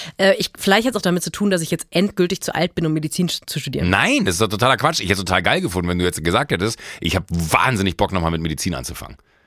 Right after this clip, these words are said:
Speaker 1: Ja, bin
Speaker 2: Weil
Speaker 1: ich
Speaker 2: überleg mal, wie praktisch das wäre, wenn du jetzt auch noch Ärztin wärst. Du könntest jetzt mal einen Fuß angucken, während wir Podcast aufnehmen. Für mich wären das zwei Fliegen mit einer Klappe geschlagen.
Speaker 1: Ja, wir, wir können ja auch mal eine Bodenprobe aus deinem Fuß nehmen, dann in drei Wochen.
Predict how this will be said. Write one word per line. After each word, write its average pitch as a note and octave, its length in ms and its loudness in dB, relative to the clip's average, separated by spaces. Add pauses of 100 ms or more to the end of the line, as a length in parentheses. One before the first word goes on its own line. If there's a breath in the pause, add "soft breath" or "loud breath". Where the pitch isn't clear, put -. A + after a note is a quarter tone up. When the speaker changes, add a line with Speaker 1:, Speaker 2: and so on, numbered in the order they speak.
(480)
Speaker 1:
Ja, C#3+ 140 -6
bin F2+ 120 -4
Speaker 2:
Weil A2 60 6
Speaker 1:
ich A#2+ 60 4
Speaker 2:
überleg D3 260 4
mal, E3 100 2
wie C3+ 60 4
praktisch E3 300 0
das G#2 140 2
wäre, G#2 140 4
wenn G#2+ 120 2
du G#2+ 40 4
jetzt A2 140 2
auch G#2+ 60 -2
noch G2+ 120 0
Ärztin B2+ 300 0
wärst. E2 180 4
Du E2+ 60 -6
könntest G#2+ 220 0
jetzt G2 120 -2
mal A2+ 80 0
einen F#2+ 40 -2
Fuß E3+ 200 -2
angucken, D#2+ 380 0
während B2 300 2
wir C3 80 2
Podcast - 400 -4
aufnehmen. C#2 280 -4
Für E2 140 -2
mich D#3 380 2 (200 soft breath)
wären F#2+ 200 2
das F#2 140 0
zwei B2 120 4
Fliegen C3 240 -2
mit G2 80 2
einer A2+ 140 0
Klappe C3 220 -6
geschlagen. A1+ 320 -8 (200)
Speaker 1:
Ja, F3+ 300 2
wir, D#3+ 180 -6
wir - 320 -6
können F#3 160 4
ja F#3+ 80 2
auch E3 60 0
mal E3 100 2
eine E3 100 2
Bodenprobe E3+ 460 0
aus E3 80 0
deinem D3+ 140 0
Fuß - 240 0
nehmen, C#3 340 -2
dann C#3+ 180 -2
in D#3+ 120 2
drei D3+ 240 2
Wochen. C#3+ 240 -2